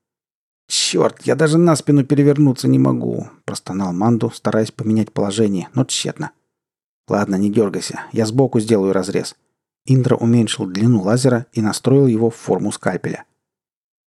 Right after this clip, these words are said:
Толпа взволнованно ахнула, когда начальник охраны достал из бока царя ребёнка, а затем быстро провёл лазером по ране молодого отца, и она, словно по волшебству, затянулась. "Богатырь!" —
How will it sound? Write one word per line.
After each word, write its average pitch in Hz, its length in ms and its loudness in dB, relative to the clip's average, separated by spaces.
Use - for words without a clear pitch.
Толпа - 360 2
взволнованно 120 800 2
ахнула, 120 560 0
когда - 300 -2
начальник 127 500 2
охраны 135 500 4
достал 139 420 0
из 113 200 -4
бока 123 300 0
царя 120 360 2
ребёнка, 127 580 2
а - 100 -6
затем 170 380 2
быстро - 400 -2
провёл 113 320 0
лазером 120 420 2
по 107 180 -2
ране 107 280 0
молодого 98 420 0
отца, - 380 -2
и 107 80 -12
она, 123 220 2
словно 120 360 0
по 90 140 -6
волшебству, 127 640 -4
затянулась. 98 720 -6
"Богатырь!" — 120 680 0